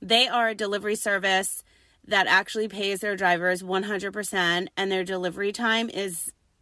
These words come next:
insane. Like, I ordered things the other night and it only took a couple minutes. I'm not even kidding. TaskRabbit, TaskRabbit is a company where I hire a driver or an assistant and they run around and get things done for me that I can't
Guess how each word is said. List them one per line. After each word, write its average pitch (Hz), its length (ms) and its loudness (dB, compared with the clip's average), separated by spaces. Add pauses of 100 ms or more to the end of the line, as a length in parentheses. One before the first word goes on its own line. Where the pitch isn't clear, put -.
(160)
insane. 185 840 -2
Like, 196 240 0
I 196 180 4
ordered 214 320 0
things 214 220 -4
the 202 140 -2
other 190 140 0
night 185 200 2
and 175 40 -2
it 180 100 -2
only 175 180 -2
took 180 160 -8
a 185 80 -8
couple 165 240 -8
minutes. 156 320 -6
I'm 175 80 -2
not 160 160 -2
even 156 160 -6
kidding. 165 320 -12 (640)
TaskRabbit, 226 880 4 (340)
TaskRabbit 208 640 2
is 202 100 -4
a 208 60 0
company 202 460 -2
where 190 360 4
I 190 120 0
hire 185 540 4
a 185 80 -4
driver 254 640 2
or 196 140 -4
an 185 80 -2
assistant 233 600 -2
and 180 100 -6
they 190 80 -2
run 208 180 -2
around 196 260 2
and 190 80 0
get 190 180 -2
things 196 380 -6
done 196 260 0
for 202 120 -10
me 190 220 0
that 180 180 -2
I 180 120 2
can't 180 360 2